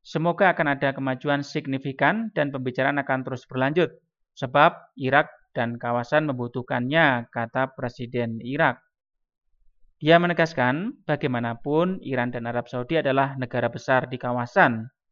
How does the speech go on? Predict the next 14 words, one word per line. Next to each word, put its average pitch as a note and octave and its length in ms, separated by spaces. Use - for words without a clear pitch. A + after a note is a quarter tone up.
Barham F#3 400
Saleh G3+ 240
juga F#3+ 240
menggambarkan D3 640
hubungan B2 400
antara A#2+ 160
Iran B2 240
dan A#2+ 160
Irak C3+ 240
sebagai B2 400
masalah A#2+ 480
penting. C#3 560
Dia G#3 240
mengatakan, D3 720